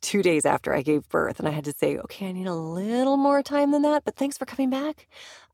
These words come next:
And then I also found out that the casting directors here in New York were really happy to have a baby come along. And, uh, for the first few months, he was, my son was <laughs> very accommodating and just slept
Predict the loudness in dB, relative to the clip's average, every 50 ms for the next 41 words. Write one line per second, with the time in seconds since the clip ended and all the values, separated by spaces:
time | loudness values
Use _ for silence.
0 | 2 4 4 4 4 4 4 4 4 6 6 4 4 4 2 -2 -2 0 2 2
1 | 4 4 2 2 2 -2 -2 -2 -2 -4 -2 -6 -6 -6 -4 -2 0 0 2 2
2 | 0 0 0 -2 -4 -4 -4 -4 -4 -2 0 0 2 2 2 0 0 0 0 0
3 | -2 -2 _ -14 -18 -2 0 2 2 2 0 -2 -4 -2 0 0 0 -2 -2 -6
4 | -8 -10 -16 -20 -20 -20 -20 _ _ _ _ _ _ -4 -2 -2 0 0 0 0
5 | 0 0 0 0 0 2 2 2 4 4 2 0 0 -2 0 0 2 2 2 0
6 | 0 -4 -6 -8 -10 -4 -2 0 2 2 2 2 0 -2 -6 -4 0 0 0 0
7 | 0 0 0 0 0 -2 0 -2 -2 -2 -2 -6 0 0 2 2 4 2 2 2
8 | 0 -2 -6 -14 -14 -16 _ -16 -6 -4 -2 0 0 -2 -2 -4 -16 _ _ _
9 | _ _ _ _ _ -4 -2 -2 2 2 2 2 2 0 -4 -6 -6 -4 -2 0
10 | 2 2 2 0 0 2 2 2 4 4 4 4 2 2 0 -2 -2 -4 -4 -10
11 | -12 -20 -20 -20 _ _ -14 -8 -6 -6 -4 -6 -6 -12 -16 -20 -16 -16 -12 -6
12 | -2 2 6 6 6 6 4 _ -20 -20